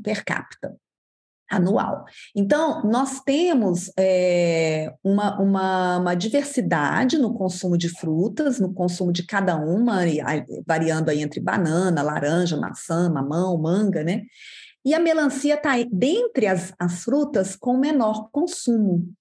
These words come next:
tendo aí uma oportunidade de aumentar o, o consumo de melancia, inclusive em diferentes apresentações, né? Então, a gente tem que considerar também a porção. O que que é uma porção de fruta?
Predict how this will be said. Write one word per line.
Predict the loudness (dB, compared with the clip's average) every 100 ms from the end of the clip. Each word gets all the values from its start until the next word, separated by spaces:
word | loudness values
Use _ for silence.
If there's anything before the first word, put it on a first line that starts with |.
| _ _ _
tendo | 0 2 4
aí | 4
uma | 2 2
oportunidade | 2 -2 0 0 2 2 2 0 0 -2 -4 -8 _ _ -8
de | -2 2
aumentar | 2 2 0 -2 -2 0 2 2 0 0
o, | 0 0
o |
consumo | 0 -2 0 0 0
de |
melancia, | 2 0 0 0
inclusive | 0 0 2 2
em | 2
diferentes | 2 0 0 0 -2
apresentações, | 0 0 0 -2 -2 -4 -4 -4 -6 -12 -20 _ -4
né? | -2 -2 -6 -16 -18 -6
Então, | 0 0 2
a | 0
gente | 2 0 0
tem | 0
que | 0
considerar | -2 0 0 0 0 -2
também | 0 0 0
a | -2
porção. | -2 -2 -2 -2 0 0
O | 0
que | 0
que | 0 0 0
é |
uma | 0 0
porção | -2 -2 -2 0
de | 0
fruta? | -2 0 0 -2 -4